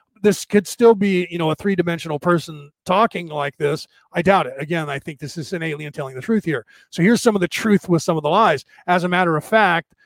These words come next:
flesh can tolerate only a very limited spectrum of temperature,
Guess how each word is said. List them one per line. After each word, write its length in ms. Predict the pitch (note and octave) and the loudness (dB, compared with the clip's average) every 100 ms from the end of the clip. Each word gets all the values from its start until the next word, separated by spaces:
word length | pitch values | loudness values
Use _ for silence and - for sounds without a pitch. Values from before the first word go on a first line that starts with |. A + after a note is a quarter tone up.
| _ | _
flesh 400 | - G3 G3 - | -2 2 4 2
can 240 | - F3+ D#3 | -4 -8 -2
tolerate 480 | E3+ F3+ F3+ D#3+ D#3+ | 2 4 4 0 -2
only 340 | F3+ F#3 F#3 | -2 -2 -2
a 80 | D#3+ | -4
very 240 | D3+ D#3+ D3+ | -2 -2 -2
limited 420 | E3+ F3 E3 C#3+ | -4 -4 -4 -6
spectrum 460 | - F3+ - E3 | -2 -2 -2 -6
of 220 | D3+ C#3+ - | -4 -4 -4
temperature, 580 | F3 E3+ D#3+ E3 D3 | -6 -4 -6 -2 -2